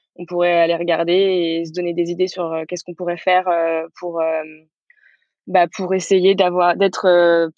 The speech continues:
plus, plus responsable, euh, d'avoir un impact, euh, planète, euh, n-, enfin, extrêmement limité et un impact social plus fort.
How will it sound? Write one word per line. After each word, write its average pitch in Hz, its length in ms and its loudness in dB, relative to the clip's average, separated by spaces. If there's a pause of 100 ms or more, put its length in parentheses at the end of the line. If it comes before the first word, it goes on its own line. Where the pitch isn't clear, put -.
plus, 180 500 -4
plus 190 100 -10
responsable, 180 680 -2
euh, 165 380 -6
d'avoir 170 280 -2
un 170 120 -4
impact, 175 440 -2
euh, 165 340 0
planète, 180 380 -2
euh, 160 320 -8
n-, 170 360 -12 (240)
enfin, 151 280 -4 (340)
extrêmement 180 400 -2
limité 180 800 2
et 160 80 -2
un 165 220 -4
impact 165 280 -4
social 175 360 -6
plus - 180 -20
fort. 165 300 -10